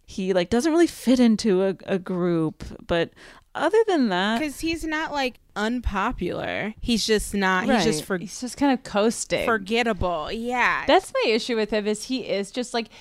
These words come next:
Speaker 3: he is, I feel like he's the stereotype of, like, teenage everyman. Like, he's just there. I mean,
Speaker 1: Right.
Speaker 3: it's not Ethan Embry's fault, but it's just, like,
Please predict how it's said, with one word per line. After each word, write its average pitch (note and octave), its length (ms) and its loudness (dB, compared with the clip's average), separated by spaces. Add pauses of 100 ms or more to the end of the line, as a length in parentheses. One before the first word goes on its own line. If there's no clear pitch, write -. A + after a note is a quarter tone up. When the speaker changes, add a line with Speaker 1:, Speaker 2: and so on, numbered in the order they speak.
(160)
Speaker 3:
he C4 380 -4
is, C4+ 340 2
I A#3+ 120 -2
feel D#4 140 0
like C#4+ 100 -2
he's C4+ 320 2
the C4 100 2
stereotype G#3 760 2
of, F#3+ 100 -8
like, G3+ 260 -4
teenage C4 600 0
everyman. F#3 880 -2
Like, G3+ 180 0
he's A#3+ 220 0
just A3 260 -4
there. D#3+ 400 -2
I A#3+ 60 2
mean, A#3+ 160 4
Speaker 1:
Right. B2+ 420 -4
Speaker 3:
it's - 260 0
not F#4 180 2
Ethan B3 280 -2
Embry's F#3+ 420 -4 (340)
fault, G3 520 2
but G#3+ 200 0
it's A3 220 -2
just, B3 240 -6
like, G#3 400 2